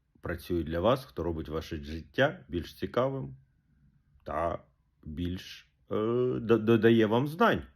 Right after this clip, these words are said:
все ж таки, бо ці відео, е, будуть нести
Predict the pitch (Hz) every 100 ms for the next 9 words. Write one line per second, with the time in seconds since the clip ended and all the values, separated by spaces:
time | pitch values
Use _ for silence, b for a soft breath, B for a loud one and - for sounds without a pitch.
0 | _ - 78 - - - 76 85 - 107
1 | 107 104 101 107 123 B B B B B
2 | - 85 87 90 90 87 82 92 90 110
3 | - 98 95 87 - - 113